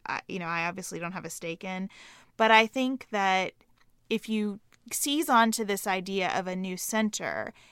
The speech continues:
and these sort of political trust clusters, I do think that emphasizing empathy is a really good strategy, because,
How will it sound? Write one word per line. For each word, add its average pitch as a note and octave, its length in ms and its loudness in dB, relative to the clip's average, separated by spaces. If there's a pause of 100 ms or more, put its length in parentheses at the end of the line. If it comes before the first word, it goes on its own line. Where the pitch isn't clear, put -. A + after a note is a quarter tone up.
(140)
and F#3 240 -4
these F3+ 240 -6
sort F3 320 -6
of E3 160 -8 (160)
political F3+ 540 -6
trust - 400 2
clusters, - 800 -6 (100)
I B3 200 6
do B3+ 300 2
think F#3+ 600 -4 (400)
that F#3 480 4 (260)
emphasizing A3 960 4
empathy F3 800 0
is G3 180 4
a F#3 80 0
really F#3 380 2
good E3 260 -2
strategy, G3+ 840 6 (520)
because, G#3 400 6